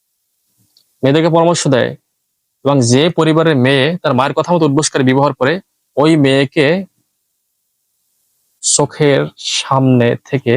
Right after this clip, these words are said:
চিরদিনের জন্য বিদায় করে দিবেন। কারণ বিবাহের পরে পিতামাতার কোনো ভূমিকা থাকে না,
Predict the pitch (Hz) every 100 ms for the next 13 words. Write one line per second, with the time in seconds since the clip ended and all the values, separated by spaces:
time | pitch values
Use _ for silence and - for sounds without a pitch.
0 | 143 - - 143 131 131 123 123 131 127
1 | 139 131 120 113 117 110 - _ _ _
2 | _ _ _ _ - 139 123 151 170 180
3 | 170 160 165 156 156 156 220 208 117 131
4 | 170 151 123 110